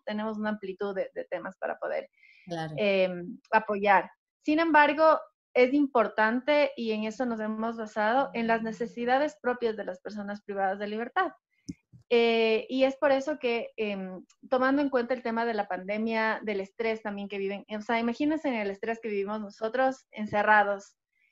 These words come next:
Speaker 1: Peor las mujeres privadas de libertad, las personas privadas de libertad que están privadas de libertad en medio de la pandemia y con un montón de miedos, con un montón de cosas.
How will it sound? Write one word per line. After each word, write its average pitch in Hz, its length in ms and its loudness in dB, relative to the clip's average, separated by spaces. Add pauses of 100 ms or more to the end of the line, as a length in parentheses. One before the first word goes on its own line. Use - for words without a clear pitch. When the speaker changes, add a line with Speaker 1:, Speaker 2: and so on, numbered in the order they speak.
(360)
Speaker 1:
Peor 277 460 8
las 262 200 4
mujeres 247 380 -2
privadas 226 380 0
de 226 80 -4
libertad, 220 480 0
las 220 160 -2
personas 240 480 -6
privadas 214 320 -2
de 208 100 -6
libertad 196 480 0 (140)
que 214 240 -2
están 233 460 -4 (440)
privadas 220 380 2
de 330 80 0
libertad 233 580 -2
en 190 280 -10
medio 269 260 2
de 330 60 4
la 302 120 -2
pandemia 214 680 -2
y 208 140 -10
con 208 160 -4
un 220 60 -4
montón 233 300 -2
de 285 80 0
miedos, 226 340 -2
con 214 120 -8
un 202 60 -4
montón 208 200 -8
de 226 80 -8
cosas. - 380 -14